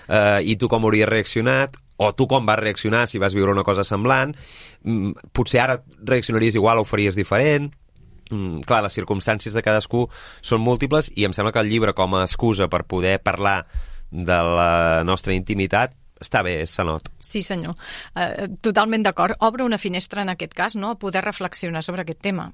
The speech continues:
Speaker 2: a reflexionar sobre com jo, mm, no?, com jo assumeixo el dol o la pèrdua, ja no tan sols la pèrdua de persones estimades, sinó a vegades altres pèrdues que, que d'altres àmbits, eh, pèrdua de feina, pèrdua
Speaker 1: Sí, sí.
Speaker 2: d'amics, eh,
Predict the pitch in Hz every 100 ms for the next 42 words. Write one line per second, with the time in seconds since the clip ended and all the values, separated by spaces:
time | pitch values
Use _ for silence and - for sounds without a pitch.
0 | - 175 165 180 175 170 175 196 185 -
1 | 185 180 170 - - - 170 190 165 -
2 | 185 170 160 160 165 170 185 233 - 175
3 | 175 185 180 180 196 175 - 180 170 170
4 | 175 175 175 170 180 185 208 233 202 214
5 | 214 - 196 185 180 190 185 180 175 190
6 | 180 180 - 180 175 214 - 180 180 196
7 | 196 - 190 190 190 - 175 180 214 -
8 | - - - - - 180 180 175 170 170
9 | 170 170 170 185 151 135 180 180 180 175
10 | 202 247 - 190 175 - 175 175 170 165
11 | 233 247 262 262 254 233 190 185 180 170
12 | 175 233 262 262 240 - 196